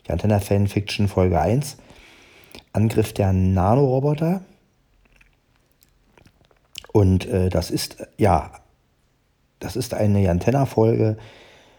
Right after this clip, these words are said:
wo ich mir echt gewünscht habe, so hätte die Serie weitergehen müssen. Also,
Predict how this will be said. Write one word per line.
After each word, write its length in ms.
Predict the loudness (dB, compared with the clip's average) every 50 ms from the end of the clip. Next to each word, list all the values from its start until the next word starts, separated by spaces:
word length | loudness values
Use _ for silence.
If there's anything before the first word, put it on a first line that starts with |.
| _ _ _
wo 120 | -4 -4 -4
ich 100 | 0 0
mir 100 | -2 -2
echt 340 | -2 -4 -4 -6 -12 -4 -2
gewünscht 480 | -2 0 2 0 0 0 -4 -6 -4
habe, 360 | -2 0 2 2 4 2 2
so 360 | 0 -2 -2 -2 0 0 -2 -2
hätte 300 | -2 -4 -4 -4 -2 -4
die 160 | -2 -2 -4
Serie 420 | -2 -2 -2 -2 0 0 -2 -2
weitergehen 480 | -2 -2 -4 -4 -8 -8 -8 -12 -12 -12
müssen. 380 | -12 -12 -12 -14 -14 -16 -16 -18 _
Also, 440 | _ -6 -6 -4 -4 -6 -6 -6 -10